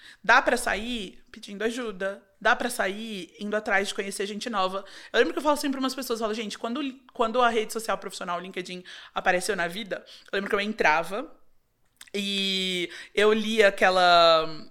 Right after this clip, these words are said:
aquelas matérias da Forbes lá, que tem a five hundred, e via todas as empresas, via a lista lá, melhores empresas pra se trabalhar e não sei o quê." Aí eu entrava no LinkedIn, colocava o nome da empresa, via quem trabalhava lá e começava a adicionar as pessoas.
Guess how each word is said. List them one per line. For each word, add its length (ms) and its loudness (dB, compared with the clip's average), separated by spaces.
aquelas 500 -2
matérias 480 -2
da 120 -4
Forbes 560 -2
lá, 240 0
que 100 -10
tem 160 -12
a 80 -6
five 260 -4
hundred, 640 -6
e 240 -14
via 260 -4
todas 300 -8
as 80 -12
empresas, 680 -2
via 160 2
a 60 4
lista 240 -2
lá, 160 2
melhores 360 0
empresas 360 -4
pra 120 -6
se 140 -8
trabalhar 640 2
e 40 -4
não 80 -6
sei 160 -4
o 20 -6
quê." 300 -4
Aí 140 8
eu 60 8
entrava 320 6
no 60 -2
LinkedIn, 540 0
colocava 340 0
o 40 -2
nome 260 -2
da 80 -2
empresa, 440 0
via 260 -4
quem 120 -8
trabalhava 400 -2
lá 180 0
e 40 -4
começava 400 -6
a 20 -4
adicionar 440 -2
as 100 -4
pessoas. 580 -12